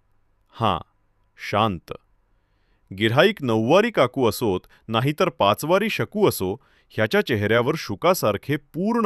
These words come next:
वैराग्य असते. समोर शेपन्नास साड्यांचा ढीग पडलेला असतो, पण एखाद्या चित्रकला प्रदर्शनातला मेणाचा माणूस बोलावा तसा अठरा रुपये,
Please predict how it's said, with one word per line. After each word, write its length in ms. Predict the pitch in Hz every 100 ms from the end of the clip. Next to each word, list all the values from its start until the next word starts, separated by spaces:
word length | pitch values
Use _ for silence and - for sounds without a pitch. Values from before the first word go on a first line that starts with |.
| 127
वैराग्य 480 | 101 95 92 80 82
असते. 320 | - - 73 _ _ _ _ _ _ _ _ _ _ _ -
समोर 380 | 131 151 226 220
शेपन्नास 760 | 127 117 175 185 226 247 -
साड्यांचा 480 | 135 127 151 156 160
ढीग 300 | 98 123 185 -
पडलेला 380 | 110 107 107 95
असतो, 480 | - - 107 87 _ _ _ -
पण 140 | 165
एखाद्या 420 | 123 - 151 185
चित्रकला 520 | - 95 123 131 190 226
प्रदर्शनातला 720 | 139 127 131 139 139 135 147
मेणाचा 480 | 110 95 117 160 185
माणूस 360 | 117 110 120
बोलावा 520 | 98 95 101 117 - - _ _ 127
तसा 180 | - 151 -
अठरा 360 | - - 147 185
रुपये, 400 | 127 104 95